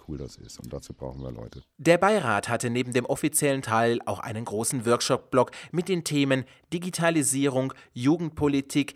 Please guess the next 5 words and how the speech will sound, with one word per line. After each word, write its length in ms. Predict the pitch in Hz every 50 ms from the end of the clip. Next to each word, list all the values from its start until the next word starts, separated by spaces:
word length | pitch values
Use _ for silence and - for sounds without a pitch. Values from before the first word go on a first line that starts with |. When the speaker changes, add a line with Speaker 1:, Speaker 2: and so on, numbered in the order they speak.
| - -
Speaker 2:
Strategie, 720 | - - - 135 131 135 - 135 120 123 131 131 127 117 _ _ -
Öffentlichkeitsarbeit, 1200 | - 151 - - 147 143 143 - - - 131 131 131 - - - 127 131 127 - 120 117 120 117 - - - - _ _
Gründung 460 | - - 135 160 180 180 170 156 147 - -
neuer 320 | 143 143 160 185 196 185
Kinderchöre 800 | 180 - - 151 147 143 143 139 - - 139 135 131 123 131 127